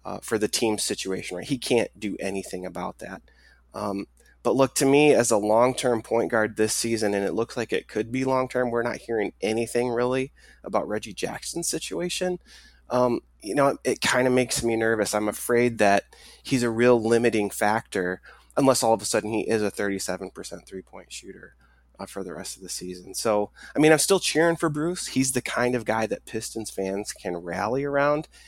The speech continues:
and I'm gonna keep cheering for him. But, you know, to me, I still need a lot of convincing, uh, that he really des-,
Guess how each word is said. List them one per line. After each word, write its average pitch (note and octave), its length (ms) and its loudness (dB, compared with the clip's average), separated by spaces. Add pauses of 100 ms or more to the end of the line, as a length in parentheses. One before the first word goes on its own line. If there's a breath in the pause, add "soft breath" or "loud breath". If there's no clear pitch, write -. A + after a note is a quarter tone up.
(200 loud breath)
and A#2 160 2 (560)
I'm B2 220 2
gonna A2+ 220 4
keep - 260 -6
cheering A2 360 -2
for C#3+ 220 0
him. C3 120 0
But, A2+ 220 4 (540 loud breath)
you A#2+ 80 -4
know, A#2 120 0
to - 120 -2
me, C3 180 6
I B2 100 6
still A#2+ 240 0
need A2+ 160 2
a G#2 40 4
lot G#2 260 2
of - 80 -2
convincing, G2 800 0 (480 soft breath)
uh, F#2+ 200 -4
that F2 120 2
he G#2 140 -8
really G2 440 -4 (340)
des-, G2+ 240 -6